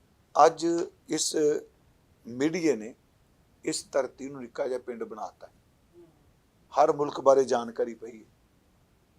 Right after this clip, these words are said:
ਤੇ ਜਿਸ ਥਾਂ ਤੇ ਸਿਸਟਮ ਜ਼ਿਆਦਾ ਭ੍ਰਿਸ਼ਟ ਹੋ ਜਾਏ, ਰੋਜ਼-, ਰੋਜ਼ਗਾਰ ਦਾ ਸਾਧਨ ਹੋਵੇ, ਤੁਸੀਂ ਇੰਨੇ ਸਾਲ ਪੜ੍ਹ ਕੇ, ਪੱਚੀ ਤੀਹ ਸਾਲ ਪੜ੍ਹ ਕੇ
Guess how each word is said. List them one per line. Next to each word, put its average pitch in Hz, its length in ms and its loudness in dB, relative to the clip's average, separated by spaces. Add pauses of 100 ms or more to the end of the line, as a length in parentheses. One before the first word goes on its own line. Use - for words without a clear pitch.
(120)
ਤੇ 175 120 2
ਜਿਸ 170 520 -2
ਥਾਂ 139 260 0
ਤੇ 156 220 -6 (160)
ਸਿਸਟਮ 156 540 -4
ਜ਼ਿਆਦਾ 123 400 2
ਭ੍ਰਿਸ਼ਟ - 460 -4
ਹੋ 151 100 0
ਜਾਏ, 104 200 -6 (800)
ਰੋਜ਼-, 135 360 2
ਰੋਜ਼ਗਾਰ 147 480 4
ਦਾ 147 140 2
ਸਾਧਨ 143 520 0
ਹੋਵੇ, 117 320 -10 (580)
ਤੁਸੀਂ 196 220 -2
ਇੰਨੇ 202 260 4
ਸਾਲ 196 300 6
ਪੜ੍ਹ 185 240 6
ਕੇ, 185 240 -2 (560)
ਪੱਚੀ 175 300 0
ਤੀਹ 175 240 -6
ਸਾਲ 160 280 4
ਪੜ੍ਹ 156 280 2
ਕੇ 151 300 -8